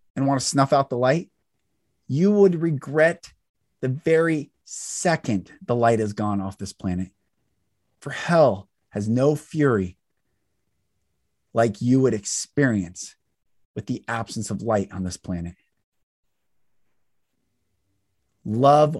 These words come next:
one another, to love God and to love one another, to love the source of all light and to love one another as we love ourselves. Well,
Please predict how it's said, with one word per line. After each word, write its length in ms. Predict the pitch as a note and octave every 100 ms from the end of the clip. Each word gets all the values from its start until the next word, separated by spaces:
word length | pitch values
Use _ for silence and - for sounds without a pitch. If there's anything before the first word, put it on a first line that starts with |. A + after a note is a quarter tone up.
| -
one 460 | A#2+ B2 C3 C3 -
another, 400 | A#2+ A#2+ A#2 G#2+
to 160 | -
love 360 | A#2 A#2+ C3+ D3+
God 320 | D3 B2+ A#2+
and 140 | A2+ A2
to 100 | A2+
love 360 | A2+ B2 B2
one 140 | B2 A#2+
another, 340 | A2+ A2 G#2
to 160 | - B2+
love 420 | A#2+ C3+ D#3 D3+
the 160 | C#3+
source 640 | B2+ - - D3+ E3 - - _ _ _ _
of 140 | C3 -
all 240 | C3+ C#3+ C#3
light 420 | C3+ D#3+ F#3+ - _ _ -
and 100 | C3+
to 80 | C#3
love 380 | C3 C#3 D3
one 160 | C#3+ D3
another 340 | C#3 C3+ C3
as 200 | C3+ C3+
we 100 | C3
love 260 | B2+ B2+ C3+
ourselves. 560 | C3 - - C3 A#2 -
Well, 180 | C3